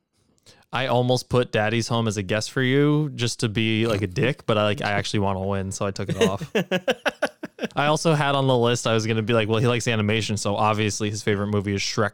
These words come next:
Speaker 1: two."
Speaker 2: <laughs> Well, it's Shrek Forever After. <laughs>
Speaker 1: Oh, I shoulda guessed.
Speaker 2: Mm,
Speaker 1: Oh,
Speaker 2: yeah.
Speaker 1: well, it looks like I'm gonna fail miserably at this game.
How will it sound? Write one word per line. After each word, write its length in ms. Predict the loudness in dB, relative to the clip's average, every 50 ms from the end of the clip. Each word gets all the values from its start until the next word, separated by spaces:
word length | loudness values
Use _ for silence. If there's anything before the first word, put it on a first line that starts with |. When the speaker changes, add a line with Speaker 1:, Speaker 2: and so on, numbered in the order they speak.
| _ -14 -6
Speaker 1:
two." 380 | -2 0 0 2 0 -2 -4 _
Speaker 2:
<laughs> 40 | _ _ _ _ -18 -14 -6 -4 -2 -2 -2 -2 -2 -2 -4 -2 -2 -4 -4 -4 -8 -6 -6 -10 -10 -6
Well, 380 | -2 -2 0 2 2 0 -2 -2 -4
it's 180 | -4 -2 0
Shrek 300 | 0 0 2 0 0 0 -2
Forever 320 | -2 0 0 2 2 2
After. 500 | 0 0 -2 -2 -2 0 0 0 0 -2 _
<laughs> 40 | -20 -20 -20 -20 _ _ -14 -14 -14 _ _ _ _ _ _ _ _ _ _ _ _ _ _ -20 _ _ _ _ -4 0
Speaker 1:
Oh, 600 | 2 2 4 4 4 4 4 4 4 4 4 4
I 100 | 2 0
shoulda 380 | 0 -2 -6 -4 -2 -2 -2 0
guessed. 480 | 0 0 2 2 2 0 -2 -4 -10 -8
Speaker 2:
Mm, 180 | -6 -2 0
Speaker 1:
Oh, 120 | 2 4 4
Speaker 2:
yeah. 320 | 4 4 4 2 2 2
Speaker 1:
well, 80 | 2 2
it 40 | 2
looks 180 | 2 2 2
like 100 | 2 2
I'm 100 | 2 2
gonna 220 | 2 2 2 0 -2
fail 380 | -2 -4 -2 0 0 2 0
miserably 520 | 2 0 0 0 -2 -4 -4 -4 -4 -4 -6
at 100 | -6 -6
this 160 | -8 -10 -8
game. 380 | -6 -6 -4 -4 -4 -6 -6